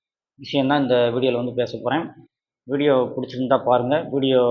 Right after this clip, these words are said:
பிடிச்சவங்க மட்டும் வீடியோ பார்த்துட்டு லைக் பண்ணுங்க. ஆ, கமெண்ட் செக்ஷன்ல நீங்க கமெண்ட் பண்ணிக்கங்க. அதான் வந்து பாத்தீங்கன்னா, இப்ப நான் வந்து தொடர்ந்து வந்து இம்மார்டல் ரூலர் தலைப்-, இம்மார்டல் ரூலர்ன்ற தலைப்புல வந்து வீடியோ போட்டுக்கிட்டு இருந்தேன்.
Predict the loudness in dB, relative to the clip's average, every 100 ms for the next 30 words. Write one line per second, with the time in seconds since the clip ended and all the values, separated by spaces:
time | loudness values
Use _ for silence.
0 | 0 -2 -6 -10 -16 -8 -4 -4 -6 -8
1 | -8 -10 -14 _ _ _ _ -12 -4 -4
2 | -2 -4 -4 -6 -6 -6 -6 -8 -4 -6
3 | -8 -14 -10 -8 -4 -2 -2 -2 -10 -8
4 | -6 -4 -4 -6 -8 -8 -8 -8 -10 -10
5 | -10 -10 -12 _ -20 -20 _ _ _ _
6 | _ _ _ _ _ -2 2 2 2 0
7 | 0 0 0 -2 -8 -20 _ _ _ _
8 | _ _ _ -14 -4 0 2 2 2 2
9 | 2 2 0 0 2 2 2 0 0 -2
10 | -4 -8 -18 _ _ _ _ _ _ _
11 | _ -6 0 0 2 2 2 0 0 -6
12 | -20 _ -10 -4 -2 -2 -4 -4 -4 -2
13 | -2 0 -2 -2 -4 -4 -4 -6 -8 -8
14 | -8 -8 -12